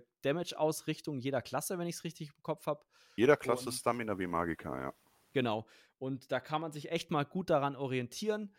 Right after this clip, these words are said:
Speaker 1: Ist nicht, natürlich nicht auf dem aktuellsten Stand, weil die schon ein, zwei Monate alt sind, aber sie sind vom Prinzip her nicht komplett falsch im Sinne von, man kann's nicht mehr spielen. Natürlich gibt's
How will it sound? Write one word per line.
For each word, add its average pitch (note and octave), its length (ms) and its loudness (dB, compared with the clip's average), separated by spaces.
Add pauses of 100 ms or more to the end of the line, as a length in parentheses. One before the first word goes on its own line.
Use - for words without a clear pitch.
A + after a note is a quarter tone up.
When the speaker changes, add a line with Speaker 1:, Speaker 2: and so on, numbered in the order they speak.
(220)
Speaker 1:
Ist F3+ 220 -2
nicht, F3 320 -6
natürlich D#3+ 340 -4
nicht G3+ 140 -6
auf F3 100 -2
dem E3 140 -8
aktuellsten D3 520 -2
Stand, G#3 300 0
weil E3 140 -2
die C#3+ 60 -6
schon D3+ 140 -10
ein, D3+ 180 -4
zwei C3+ 180 -4
Monate C#3+ 320 -6
alt C#3+ 160 -2
sind, E3 100 -4
aber C3 220 0
sie - 100 -4
sind D3+ 240 -4
vom C3+ 180 0
Prinzip - 400 -4
her B2 120 4
nicht A#2 200 -6
komplett A2+ 380 -6
falsch A#2 340 -2
im A#2 80 -10
Sinne A2 220 -6
von, G#2+ 180 -4
man G#2+ 120 -8
kann's - 280 -8
nicht A2+ 160 -8
mehr B2+ 120 -10
spielen. G3+ 480 0 (400)
Natürlich G3+ 320 -8
gibt's - 340 -6